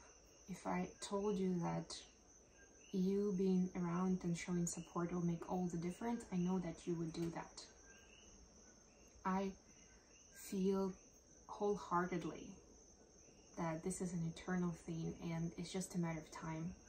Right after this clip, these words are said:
before we can be together and truly enjoy this beautiful, otherworldly union. But until then,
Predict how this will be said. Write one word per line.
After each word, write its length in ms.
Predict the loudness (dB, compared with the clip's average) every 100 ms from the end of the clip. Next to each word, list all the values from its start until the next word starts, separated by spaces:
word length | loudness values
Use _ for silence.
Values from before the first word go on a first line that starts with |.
| -10
before 600 | -4 -4 -2 0 2 0 -4 -12 -18 -10 -6
we 60 |
can 260 | -2 2 2
be 140 | 2
together 380 | 0 -2 -2 -2
and 220 | -2 -6
truly 400 | -6 0 4 6
enjoy 520 | 6 4 2 0 -2 -4 -8 -18 -18 -18 -20 -20 -20 -18 -6
this 140 | -4
beautiful, 800 | -4 -2 -2 -2 -4 -2 0 0 -4 -14 -20 -20 -6 0
otherworldly 760 | 2 2 0 -2 -2 -2 -2 -6 -10 -20 -20 -20 -20 -20 -20 -20 -20 -20 -20 -20 -20 -20 -20 -20 -20 -20 -14 2
union. 460 | 4 4 0 -4 -6 -14 -20 -20 -20 -20 -20 -20 -20 -20 -20 -20 -20 -20 -20 -20 -8
But 200 | -4 -4 0
until 440 | 0 0 0 0
then, 400 | 2 2 2 2